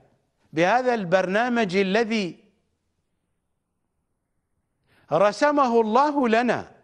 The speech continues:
ببرنامج محمد وآل محمد، وبنحو دقيق ببرنامج بيعة الغدير المحمدية.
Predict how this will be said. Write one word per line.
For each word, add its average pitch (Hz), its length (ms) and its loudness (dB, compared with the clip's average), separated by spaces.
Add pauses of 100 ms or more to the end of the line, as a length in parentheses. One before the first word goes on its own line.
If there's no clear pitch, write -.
(960)
ببرنامج 208 1040 -2 (240)
محمد 226 1000 -2 (180)
وآل 233 520 0
محمد، 160 760 -4 (1400)
وبنحو 233 640 0
دقيق 226 760 0 (280)
ببرنامج 202 1120 0 (280)
بيعة 190 540 0
الغدير 180 840 -2 (220)
المحمدية. 160 1040 -4